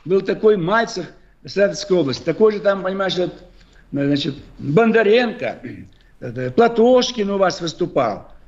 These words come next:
это Удальцов. Они все ждут революции, Варсобин. Они в первую очередь вашу газету закроют и вас куда-нибудь сошлют,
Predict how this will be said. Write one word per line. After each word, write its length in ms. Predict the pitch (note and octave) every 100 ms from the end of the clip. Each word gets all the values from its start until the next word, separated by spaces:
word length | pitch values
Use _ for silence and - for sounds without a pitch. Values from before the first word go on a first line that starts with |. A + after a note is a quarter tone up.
| - - -
это 380 | - A2 - -
Удальцов. 640 | F#3+ A#3+ A#3+ A#3+ C4 G#3 -
Они 180 | C3+ F3
все 460 | - G3+ A#3+ A#3 D3+
ждут 340 | C3+ G#3 A3+
революции, 760 | G#3 G3+ G3+ A#3+ B3 - D3 B2
Варсобин. 680 | D#3+ D#3+ A3 A#3+ F3+ A2+ - - _ _ _
Они 160 | E3+ G3
в 60 | -
первую 280 | A#3+ A#3
очередь 360 | A#3+ A#3 A3 D#3+ - _
вашу 360 | D#3+ A3 G#3+ G#3+
газету 380 | G#3 G3+ A#3+ G#3
закроют 500 | F#3 D#3+ D#3+ A#2 - - _ _ -
и 120 | G3+
вас 200 | A#3 A3+
куда-нибудь 340 | G#3+ G#3+ G#3+
сошлют, 560 | - G#3+ - A#3 F3+